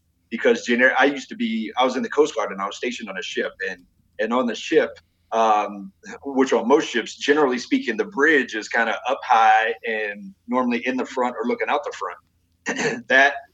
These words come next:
it would be like your prefrontal cortex, which is behind your brain. Well, on most ships, the engine room is in the bottom, in the back. And that's, you know, and, and, and I equate that to the limbic system, kinda in the back,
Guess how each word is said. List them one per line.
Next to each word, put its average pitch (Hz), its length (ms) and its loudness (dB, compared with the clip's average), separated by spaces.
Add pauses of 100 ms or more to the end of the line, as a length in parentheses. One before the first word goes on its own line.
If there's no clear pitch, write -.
it 131 60 -6
would 123 180 0
be 127 120 0
like 117 220 2
your 113 120 -6
prefrontal 127 500 0
cortex, 120 520 0
which 110 140 -10
is 101 80 -16
behind 113 340 -4
your 98 80 -8
brain. 101 320 0 (600)
Well, 123 460 4 (200)
on 123 180 2
most 131 240 4
ships, - 480 -2 (320)
the 131 240 0
engine 147 340 2
room 120 440 -2
is 117 160 -4
in 123 100 0
the 110 80 -2
bottom, 120 500 4
in 120 120 -4
the 110 80 -4
back. - 500 0 (320)
And 117 180 4
that's, 120 400 2
you 135 120 0
know, 110 200 2
and, 120 260 -2
and, 120 340 -2
and 113 300 -2 (120)
I 120 120 6
equate 117 360 0
that 139 280 0
to 120 200 0
the 117 120 0
limbic 151 300 0
system, 113 460 -6
kinda 113 260 -2
in 110 80 -10
the 107 100 -6
back, 95 380 -2